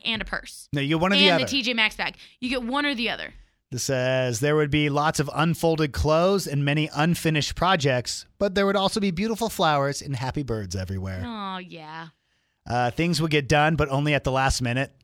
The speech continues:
Speaker 1: That's me.
Speaker 2: <laughs>
Speaker 1: That's my world.
Speaker 2: Yep. "One person would start apologizing, then the next person would apologize to that person,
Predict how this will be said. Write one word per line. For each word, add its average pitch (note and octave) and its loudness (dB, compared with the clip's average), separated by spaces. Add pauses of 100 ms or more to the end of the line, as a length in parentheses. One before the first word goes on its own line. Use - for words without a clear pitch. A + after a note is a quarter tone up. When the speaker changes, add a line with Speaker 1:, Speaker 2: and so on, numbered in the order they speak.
(140)
Speaker 1:
That's B3 2
me. A#3+ -2
Speaker 2:
<laughs> - -20 (180)
Speaker 1:
That's A#3+ 2
my D#4 2
world. C#4 -2
Speaker 2:
Yep. C#3+ -6 (640)
"One E3 2
person F3+ 2
would D#3+ 0
start D#3 2
apologizing, B2+ 0
then D3 -2
the D3+ 0
next D#3 -2
person C3 -2
would A#2+ -4
apologize A2 -2
to A#2 -4
that C#3+ 0
person, A#2 -4